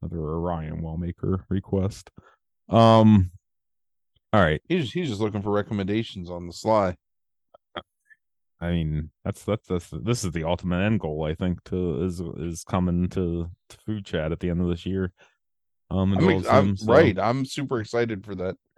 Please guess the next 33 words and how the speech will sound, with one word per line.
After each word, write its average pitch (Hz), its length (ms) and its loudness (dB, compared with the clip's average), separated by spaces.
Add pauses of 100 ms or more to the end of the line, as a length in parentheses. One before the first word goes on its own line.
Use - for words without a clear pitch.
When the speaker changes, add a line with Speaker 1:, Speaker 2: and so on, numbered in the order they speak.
(200)
Speaker 1:
Right. 90 360 0 (600)
Speaker 2:
And 98 460 0
Speaker 1:
<laughs> - 20 -20
Except - 280 -4
for - 60 2
he 127 40 6
Speaker 2:
he's 117 80 2
Speaker 1:
can't 123 120 4
Speaker 2:
gonna 117 120 6
Speaker 1:
find 113 160 8
a 110 80 4
Speaker 2:
weigh 110 80 0
Speaker 1:
Taco 101 380 0
Bell 85 160 -2
that 87 140 -2
<laughs> 104 120 0
opens. 139 360 0
Speaker 2:
Right, 117 240 0
he's 127 160 -4
gonna 123 220 0
weigh 110 180 0
seventy-five 117 680 0
more 285 180 0
pounds - 360 -2
Speaker 1:
<laughs> - 0 -
I - 40 -8
Speaker 2:
than 104 100 2
he 98 60 4
Speaker 1:
mean, 98 100 2
Speaker 2:
weighs 101 100 -2
Speaker 1:
if 117 80 2
it 107 40 -2
Speaker 2:
now. 104 240 -2